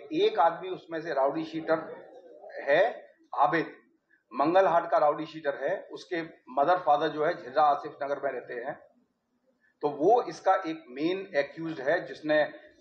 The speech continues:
सब कार्रवाई को, अ, इसको, अ, अ, crime को अंजाम दिया। उसके साथ में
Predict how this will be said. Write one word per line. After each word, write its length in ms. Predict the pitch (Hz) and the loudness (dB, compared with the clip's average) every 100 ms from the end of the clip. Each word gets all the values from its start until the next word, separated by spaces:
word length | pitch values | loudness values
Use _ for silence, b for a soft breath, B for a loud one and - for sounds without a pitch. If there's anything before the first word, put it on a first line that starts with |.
| - | 0
सब 340 | 170 170 - - | 0 0 -4 2
कार्रवाई 340 | 147 151 156 | 4 4 2
को, 260 | 151 151 143 | 0 -4 -4
अ, 300 | - 139 - | -4 -4 -4
इसको, 320 | - - 147 | -8 -4 -2
अ, 400 | 143 - - 135 | -4 -8 -14 -2
अ, 800 | 131 135 127 131 127 127 127 127 | 2 4 2 -8 -8 -2 -2 -2
crime 340 | - 131 147 | -4 0 0
को 100 | 147 | 2
अंजाम 400 | 143 123 131 147 | -2 0 0 0
दिया। 320 | 147 156 185 - _ b b b | 0 -4 -6 -8 _ b b b
उसके 320 | 143 - 202 | -10 -2 2
साथ 460 | 196 165 156 175 185 | 2 4 4 4 0
में 360 | 196 233 - | -4 -4 -8